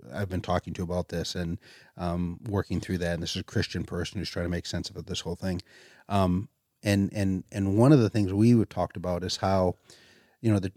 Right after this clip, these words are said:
the transgender narrative is, um, a big part of it is that I don't feel comfortable in my body.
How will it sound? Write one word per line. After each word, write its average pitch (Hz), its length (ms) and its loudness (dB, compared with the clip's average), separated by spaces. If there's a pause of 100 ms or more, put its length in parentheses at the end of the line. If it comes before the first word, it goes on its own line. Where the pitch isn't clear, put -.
the 101 140 -10
transgender 113 680 6
narrative 90 560 0
is, 92 500 -2
um, 87 400 -4
a 98 60 -8
big 90 280 -6
part 90 200 0
of 85 80 -4
it 85 100 -4
is 82 160 -6
that 90 240 -2
I 95 60 -6
don't 107 200 4
feel 113 140 0
comfortable 90 460 -8
in 82 80 -6
my 82 140 -6
body. - 440 -16